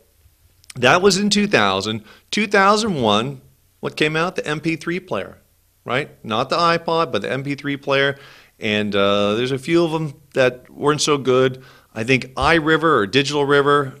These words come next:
what was the name? I don't remember the name of it, but that was one of the first ones. Two thousand two, the Sidekick, T-, T-Mobile Sidekick. What is that? It's a phone. Just you can type in the, uh,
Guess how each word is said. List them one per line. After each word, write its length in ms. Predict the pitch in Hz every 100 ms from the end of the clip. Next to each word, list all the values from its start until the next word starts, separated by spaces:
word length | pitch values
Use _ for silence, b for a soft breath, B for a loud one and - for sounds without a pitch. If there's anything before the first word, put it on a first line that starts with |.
| _
what 120 | -
was 100 | 165
the 80 | 143
name? 200 | 143 143
I 140 | 95 98
don't 140 | 98
remember 240 | 98 95
the 80 | 95
name 180 | 92 95
of 140 | 95
it, 80 | 92
but 100 | -
that 80 | 110
was 160 | 120 104
one 140 | 101
of 40 |
the 60 | 95
first 260 | 104 98 -
ones. 280 | 85 85 B B B B _
Two 140 | -
thousand 440 | 160 151 151 139 139
two, 340 | - 170 233
the 80 | 226
Sidekick, 680 | 123 - 127 156 175 208 208
T-, 200 | - 160
T-Mobile 520 | - 165 156 147 147
Sidekick. 680 | - 139 151 156 185 196 - -
What 160 | 117
is 120 | 120
that? 180 | 113 127
It's 100 | 107
a 60 | 104
phone. 420 | - 120 151 151
Just 160 | 113 101
you 80 |
can 100 | 101
type 300 | 98 110 113
in 160 | 117 117
the, 220 | 104 101
uh, 260 | 101 101